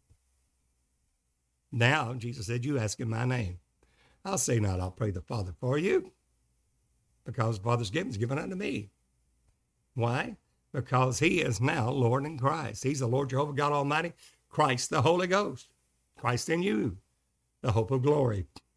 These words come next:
"Let all the house of Israel know assuredly that same Jesus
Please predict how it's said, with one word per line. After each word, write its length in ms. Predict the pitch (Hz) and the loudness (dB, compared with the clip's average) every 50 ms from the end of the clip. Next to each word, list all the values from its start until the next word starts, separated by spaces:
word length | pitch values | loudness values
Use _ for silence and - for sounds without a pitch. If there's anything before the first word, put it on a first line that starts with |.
| _ _ _ _ _ _ _ _ _ _ _ _ _ _ _ _ _ _ _ _ _ _ _ _ _ _ _ _ - | _ _ _ _ _ _ _ _ _ _ _ _ _ _ _ _ _ _ _ _ _ _ _ _ _ _ _ _ -6
"Let 200 | 131 113 120 131 | 0 2 4 4
all 240 | 135 135 135 139 131 | 4 4 4 4 2
the 100 | 135 117 | 2 2
house 240 | 123 135 139 127 131 | 4 4 2 2 2
of 120 | 123 120 | 2 2
Israel 300 | 139 135 107 143 143 131 | 2 2 2 2 2 4
know 200 | 131 139 143 147 | 4 4 4 4
assuredly 380 | 135 - - 160 160 160 170 160 | 2 2 2 2 2 4 2 2
that 180 | 156 156 151 | 2 2 2
same 300 | - - 165 160 170 151 | 2 0 0 0 0 0
Jesus 500 | 127 151 175 170 156 170 165 123 - - | 0 0 0 0 0 -2 -2 -2 -2 -4